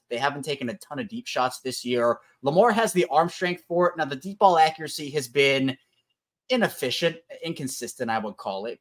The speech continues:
but he's hitting the throws that he needs to in the short and intermediate game. Plus, he's using check down options a lot more this year, where I think he was almost trying to do too much a little bit early in his career, make the flashy play instead of, you know what,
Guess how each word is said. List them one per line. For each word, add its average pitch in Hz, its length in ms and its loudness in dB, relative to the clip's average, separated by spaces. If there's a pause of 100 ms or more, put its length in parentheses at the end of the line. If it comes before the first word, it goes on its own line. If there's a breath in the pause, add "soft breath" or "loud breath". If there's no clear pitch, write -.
but 135 240 0
he's 151 180 -8
hitting 190 300 0
the 180 80 -6
throws 147 600 0 (480)
that 143 160 4
he 143 120 -4
needs 135 260 -2
to 135 100 -6
in 127 80 -2
the 117 60 -6
short 143 220 0
and 139 80 -6
intermediate 127 440 -2
game. 127 180 0
Plus, 185 300 2
he's 135 200 -4
using 180 280 -2
check 147 340 -2
down 127 220 2
options 120 340 0
a 110 60 -6
lot 107 280 -4
more 104 200 -8
this 95 260 -14
year, - 200 -16
where 123 120 0
I 127 60 2
think 156 220 -4
he 165 80 -8
was 147 140 0
almost 139 280 2
trying 139 220 2
to 123 60 0
do 139 240 -6
too 143 220 -6
much 135 260 -2
a 123 40 -12
little 123 180 -2
bit 120 120 0
early 120 260 0
in 123 80 -2
his 117 100 -2
career, 117 560 2 (180 loud breath)
make 139 340 2
the 143 80 -2
flashy 135 500 2
play 123 580 2 (320)
instead 139 340 0
of, 127 80 -4
you 143 60 -4
know 147 120 6
what, 156 280 6